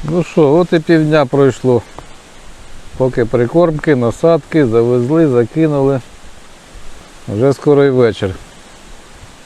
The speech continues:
Чого я кажу, що це така сама нудна, сама довга, сама важка рибалка з однієї сторони. Ну і не менш цікаво, коли щось у тебе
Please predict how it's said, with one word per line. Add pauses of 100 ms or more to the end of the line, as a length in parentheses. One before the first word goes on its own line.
(760)
Чого
я
кажу,
що
це
така
сама (280)
нудна, (100)
сама
довга, (1080)
сама
важка
рибалка (1200)
з
однієї
сторони.
Ну
і
не
менш
цікаво, (1160)
коли
щось
у
тебе